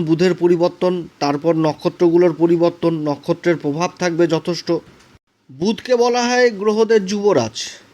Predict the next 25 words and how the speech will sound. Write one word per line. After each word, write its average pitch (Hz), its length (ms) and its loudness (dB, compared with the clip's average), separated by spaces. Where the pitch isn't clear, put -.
বুধ 180 300 0
হচ্ছে 226 280 0
কি 254 300 -4
চতুরতার 226 600 0
কারক, 139 360 -2
বাণীর 208 440 0
কারক, 113 340 -2
ম্যানেজমেন্টের 226 840 0
কারক, 151 300 0
ব্যবসার 208 560 0
কারক। 139 320 -4
বুধ 208 420 -2
যাদের 165 320 0
ভালো 151 320 0
থাকে 208 300 -2
তারা 180 280 -4
কিন্তু 190 300 -2
খুব 190 180 0
ব্যবসা 170 440 -2
জিনিসটাকে 175 520 -6
খুব 165 200 -6
ভালো 151 200 -4
মতন 156 320 -4
করে 151 160 -2
বুঝে। 127 320 -8